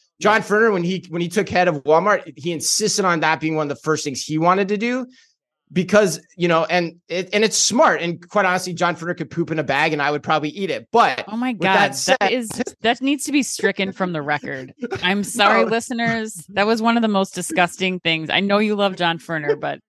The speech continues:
Speaker 1: But no, I mean,
Speaker 2: dear
Speaker 1: he would.
Speaker 2: God,
Speaker 1: I,
Speaker 2: we have
Speaker 1: I
Speaker 2: to
Speaker 1: mean,
Speaker 2: draw a line somewhere,
Speaker 1: but it
Speaker 2: Chris.
Speaker 1: just is super smart. I mean,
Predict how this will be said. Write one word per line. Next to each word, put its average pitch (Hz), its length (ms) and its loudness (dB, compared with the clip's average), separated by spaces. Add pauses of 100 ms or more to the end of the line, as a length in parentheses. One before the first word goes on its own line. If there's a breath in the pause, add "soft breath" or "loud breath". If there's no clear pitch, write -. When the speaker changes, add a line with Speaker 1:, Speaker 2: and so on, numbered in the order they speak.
Speaker 1:
But 247 220 -4
no, 370 100 4
I 190 200 2
mean, 311 140 -2
Speaker 2:
dear 269 80 4
Speaker 1:
he 247 40 6
would. 311 80 0
Speaker 2:
God, 170 240 4
Speaker 1:
I, 247 120 2
Speaker 2:
we 277 120 6
have 294 200 4
Speaker 1:
I - 20 0
Speaker 2:
to - 80 0
Speaker 1:
mean, 254 80 0
Speaker 2:
draw 214 200 6
a 185 40 -2
line 156 260 -2
somewhere, 143 300 -10
Speaker 1:
but 285 100 4
it 220 40 -10
Speaker 2:
Chris. 262 180 -6
Speaker 1:
just 381 200 0
is 311 240 -2
super - 380 2
smart. 262 380 2
I 160 40 -2
mean, 196 240 -2